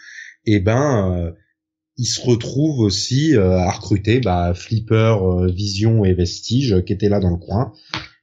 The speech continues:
Et ils retournent tous les trois sur le monde d'origine, quoi.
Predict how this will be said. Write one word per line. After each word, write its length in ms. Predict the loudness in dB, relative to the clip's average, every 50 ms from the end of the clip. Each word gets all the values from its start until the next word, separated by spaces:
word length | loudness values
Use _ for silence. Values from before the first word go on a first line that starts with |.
| _ 0
Et 100 | 2 2
ils 200 | 4 4 2 0
retournent 340 | 0 0 0 0 0 0 0
tous 140 | 0 0 2
les 100 | 2 2
trois 180 | 2 0 -2
sur 180 | -2 -2 -2 -2
le 60 | 0
monde 200 | 0 0 0 2
d'origine, 440 | 2 2 2 2 0 -2 -4 -6 -8 -10
quoi. 160 | -12 -18 -20